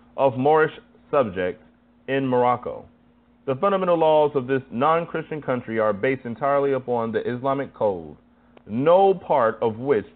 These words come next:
treats of the subject of citizenship.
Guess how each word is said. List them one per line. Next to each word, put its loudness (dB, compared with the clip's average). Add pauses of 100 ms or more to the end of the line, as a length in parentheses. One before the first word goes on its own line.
treats -8 (260)
of -2
the 2 (140)
subject -2 (200)
of 0 (200)
citizenship. -6